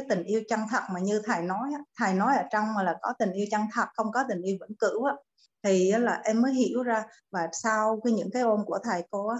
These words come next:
là em về em ôm được chồng em, em ôm được con em, em yêu thương mà từ ở trong tâm của em á,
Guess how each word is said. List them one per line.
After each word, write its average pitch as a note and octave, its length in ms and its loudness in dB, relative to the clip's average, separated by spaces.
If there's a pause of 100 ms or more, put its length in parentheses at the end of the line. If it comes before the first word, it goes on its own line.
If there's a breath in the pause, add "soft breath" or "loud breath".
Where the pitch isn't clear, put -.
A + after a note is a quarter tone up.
(140)
là F3+ 220 -4
em G3 200 -2
về F3 160 2
em G#3 320 0
ôm G3+ 300 0
được F3+ 140 -2 (120)
chồng D#3 280 -6
em, F#3 280 0
em F#3+ 160 -2
ôm F#3+ 180 -2
được E3+ 180 -2
con F#3 300 0
em, F#3+ 280 0 (420 loud breath)
em G#3 240 0
yêu G#3+ 240 4
thương G#3 240 4
mà F3+ 100 2 (240)
từ F#3+ 180 2
ở E3 180 -2
trong G#3+ 100 -2 (140)
tâm A3+ 100 0 (180)
của E3 100 -4
em G#3 280 0
á, B3+ 80 0